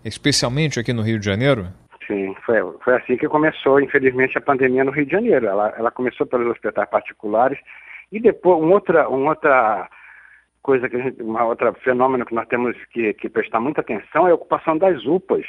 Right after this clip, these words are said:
Speaker 2: As upas têm um papel importantíssimo nessas horas, que é, é fazer uma triagem, que, quais são os casos mais complicados, que, que, que situação clínica as pessoas têm, que, que estão chegando, que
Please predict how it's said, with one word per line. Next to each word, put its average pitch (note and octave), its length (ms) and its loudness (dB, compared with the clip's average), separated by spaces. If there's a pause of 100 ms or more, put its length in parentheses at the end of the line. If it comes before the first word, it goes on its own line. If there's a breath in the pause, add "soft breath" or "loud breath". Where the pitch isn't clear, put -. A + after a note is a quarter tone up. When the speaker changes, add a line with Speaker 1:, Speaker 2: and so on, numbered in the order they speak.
(120)
Speaker 2:
As C3 260 0
upas F#3 300 2
têm E3 100 -4
um D#3 60 -6
papel C#3+ 240 0
importantíssimo D#3 760 -2
nessas E3 340 -2
horas, G#2+ 260 2 (480 loud breath)
que D#3+ 180 4
é, B2+ 500 4
é F#2 840 -2 (240)
fazer B2+ 280 0
uma D3+ 100 4
triagem, D#3 600 4
que, C3+ 140 -2
quais - 260 -4
são C#3 100 -2
os - 80 -10
casos G#2+ 240 0
mais A2 140 -4
complicados, A2 600 -2 (600 loud breath)
que, F3 380 0
que, C#3+ 200 -10
que - 260 -18
situação C#3 360 -2
clínica B2+ 640 2
as - 80 -6
pessoas G#2 320 -6
têm, A#2+ 240 -4
que, A2+ 260 -6
que - 160 -18
estão A2 160 -8
chegando, A2 500 -4
que - 80 -20